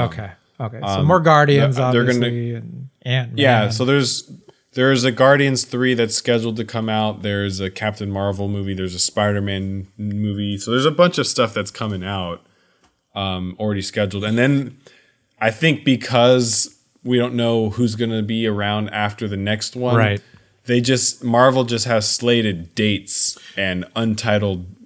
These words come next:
Speaker 2: Marvel films.
Speaker 1: So this is kind of what I worry about with Star Wars. Do you think, like, these Marvel films, 'cause they're gonna kinda probably continue,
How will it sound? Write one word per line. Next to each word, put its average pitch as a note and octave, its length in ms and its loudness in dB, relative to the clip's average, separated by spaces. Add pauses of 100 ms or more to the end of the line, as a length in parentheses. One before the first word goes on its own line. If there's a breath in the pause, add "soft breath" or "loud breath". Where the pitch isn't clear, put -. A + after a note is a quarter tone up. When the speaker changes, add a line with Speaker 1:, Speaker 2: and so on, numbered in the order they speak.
Speaker 2:
Marvel G2 400 -2
films. E2+ 240 -10
Speaker 1:
So A#3+ 160 6
this C4+ 220 2
is F4 100 2
kind C4 260 0
of F#3+ 60 2
what F#3 120 4
I F3+ 40 6
worry D#3 240 6
about C#3+ 220 4
with B2+ 80 0
Star C3 280 0
Wars. A#2+ 260 -4
Do E3 160 -4
you G#3 80 2
think, C#4+ 240 -6
like, E3 260 2
these C#3 220 0
Marvel C#3+ 340 6
films, A#2+ 420 -2
'cause E3 140 -2
they're G#3 100 2
gonna B3 280 -2
kinda F3+ 260 2
probably C#3 480 2
continue, B2 680 0